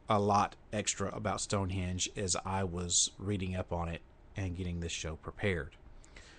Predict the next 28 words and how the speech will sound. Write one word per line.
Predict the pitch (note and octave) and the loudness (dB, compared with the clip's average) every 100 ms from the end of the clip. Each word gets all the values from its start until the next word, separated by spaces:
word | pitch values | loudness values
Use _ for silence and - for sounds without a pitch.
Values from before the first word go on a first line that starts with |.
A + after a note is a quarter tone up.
| - - - - - - - - - - - - - - | -20 -20 -20 -20 -20 -20 -20 -20 -20 -20 -20 -20 -16 -2
Studies | - E3 F3+ C#3+ | 12 12 12 12
and | B2 A2+ | 12 12
research | C#3+ - C3 A#2 - - - - | 12 12 12 12 12 4 2 4
regarding | A2 G#2 A#2+ B2+ A#2 | 6 12 12 12 12
the | G#2 | 12
reasons | F#2 G#2+ A#2+ B2 G#2+ | 12 12 12 12 10
beh-, | G#2 F2 - | 8 10 12
why, | A#2 C3+ B2 G#2 G#2+ - - | 12 12 12 12 10 2 4
behind | A2+ A#2 A#2 G2+ | 6 12 12 12
why | G#2+ B2 C3+ | 12 12 12
the | A2 | 12
construction | G#2 G2+ - B2 A#2+ - G2+ | 12 10 10 12 10 10 8
of | F2+ | 6
Stonehenge | - A#2+ A#2 F2+ G#2 F#2+ F#2 F2+ - - - - - - - | 10 12 12 10 8 10 8 4 0 -6 -12 -12 -12 -8 4
continue | G#2 - D#3+ C#3+ | 6 12 12 12
to | A#2 B2 | 12 12
this | A2+ - | 10 10
day | G2+ G2 | 10 12
and | F#2+ F2 | 10 10
will | F2+ | 8
probably | - G#2+ G2 G2 | 12 12 12 10
continue | F2+ F2+ - G2 F2 | 6 2 4 6 6
for | - F2 | 6 6
a | E2 | 8
long | E2 E2 | 10 8
time | - D#2+ D#2 | 8 6 6
to | - | 2
come. | - G2 D2 | 6 8 8